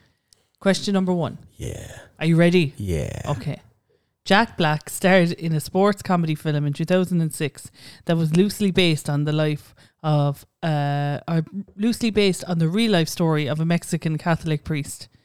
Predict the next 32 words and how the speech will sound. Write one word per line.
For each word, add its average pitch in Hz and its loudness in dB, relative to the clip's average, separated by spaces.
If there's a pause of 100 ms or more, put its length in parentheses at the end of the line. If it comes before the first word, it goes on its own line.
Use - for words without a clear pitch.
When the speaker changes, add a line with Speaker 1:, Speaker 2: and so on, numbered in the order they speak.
(440)
Speaker 1:
What 196 6
was 208 2
the 185 -2
name 170 2
of 160 -2
the 156 -2
film? 165 -2 (1120)
What 196 4
was 185 4
the 214 8
name 180 8
of 180 6
the 214 6
film? 285 6 (460)
<laughs> 127 -4 (760)
Speaker 2:
It 110 -4
was 98 -2 (540)
Nacho 107 0
Libre. 92 -2
Speaker 1:
I 175 -2
fe-, 202 2
I 196 0
feel 196 2
like 180 0
that 185 2
was, 170 -4 (960)
that 175 2
was 170 4
a 175 4
nice 165 -4 (280)
settle, 151 -2 (200)
Speaker 2:
Yeah. 87 -12